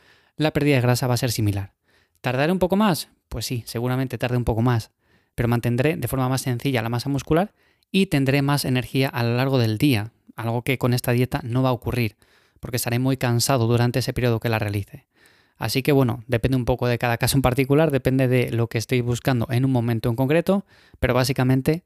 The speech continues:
habría que tener estas cosas en cuenta. Y luego, como digo, es importante si hacemos recargas de vez en cuando con cierta cantidad de carbohidratos,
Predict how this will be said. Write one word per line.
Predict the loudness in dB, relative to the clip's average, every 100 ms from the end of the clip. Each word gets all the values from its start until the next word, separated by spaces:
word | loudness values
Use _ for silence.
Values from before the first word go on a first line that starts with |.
| _
habría | 0 2 2
que | 0
tener | -2 -4 -4
estas | -6 -6
cosas | -4 -4 -2 -2
en |
cuenta. | -2 -2 -2 -6 -12 _ _ _ 0
Y | 4
luego, | 4
como | 2 0
digo, | 2 0 -2 -8
es | -6 -4
importante | -4 -2 -2 0 -2
si | -2
hacemos | -2 -2 -4 -8
recargas | -8 -4 -4 -2 -2
de | 0
vez | 0
en | 2
cuando | 2 4 2 0
con | -2 0 0
cierta | -2 -2
cantidad | -4 -2 -2 -2
de |
carbohidratos, | 0 2 2 2 0